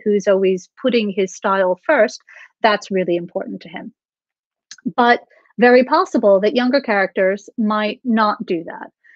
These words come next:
and that you would see much more natural styling, that people would have actually used some of their own hair and powdered that. And so we reflected that, and you can see that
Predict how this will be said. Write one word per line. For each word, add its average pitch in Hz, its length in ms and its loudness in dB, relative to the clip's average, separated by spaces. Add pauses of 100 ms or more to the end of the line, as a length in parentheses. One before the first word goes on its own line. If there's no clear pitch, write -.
(220)
and 208 220 0
that 226 140 0
you 220 100 2
would 214 180 2
see 226 500 -2
much 233 420 -2
more 240 160 -2
natural 202 340 -4
styling, 302 360 -2
that - 120 -4
people 254 220 -2
would 220 180 2
have 214 140 -2
actually 202 320 -4
used 202 260 -4 (100)
some 208 160 -2
of 202 140 -2
their 208 180 0
own 190 160 -8
hair 185 440 -8 (360)
and 247 180 2
powdered 220 480 -2
that. 226 400 -6 (140)
And 214 120 -4
so 233 140 -2
we 233 160 4
reflected 226 540 -4
that, 170 180 -6
and 175 100 -6
you 185 80 -4
can 196 160 -6
see 294 320 -2
that 190 280 -4